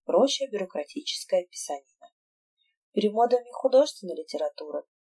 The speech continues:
Анна начала подрабатывать еще на первом курсе в мгимо. Только ее постоянные публикации убедили отца серьезно отнестись к ее увлечению языками,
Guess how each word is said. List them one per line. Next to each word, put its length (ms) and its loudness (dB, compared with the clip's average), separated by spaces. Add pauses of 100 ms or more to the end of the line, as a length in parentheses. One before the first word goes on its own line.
(100)
Анна 280 0
начала 360 -4
подрабатывать 760 2
еще 220 -10
на 120 -20
первом 320 -4
курсе 400 -12
в 80 -20
мгимо. 560 -10 (680)
Только 300 -2
ее 260 -2
постоянные 720 -2
публикации 800 -2
убедили 440 -6
отца 360 2 (360)
серьезно 580 -2
отнестись 540 -12
к 80 -16
ее 240 -14
увлечению 680 -10
языками, 640 -6